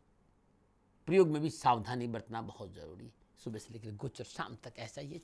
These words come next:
छोटा सा उपाय, और ये उपाय आपके लिए बड़ा अच्छा रहेगा। निधन गरीब, कंचक या विधवा स्त्री को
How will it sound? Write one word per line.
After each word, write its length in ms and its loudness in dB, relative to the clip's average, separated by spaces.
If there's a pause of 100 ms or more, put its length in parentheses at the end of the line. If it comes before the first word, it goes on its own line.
छोटा 280 -8
सा 140 -10
उपाय, 340 -14 (1800)
और 80 2
ये 80 6
उपाय 220 2
आपके 260 -2
लिए 80 -2
बड़ा 160 -6
अच्छा 220 -6
रहेगा। 200 -4 (300)
निधन 340 8
गरीब, 280 4
कंचक 460 -2
या 200 -4
विधवा 480 -2
स्त्री 240 -8
को 220 -12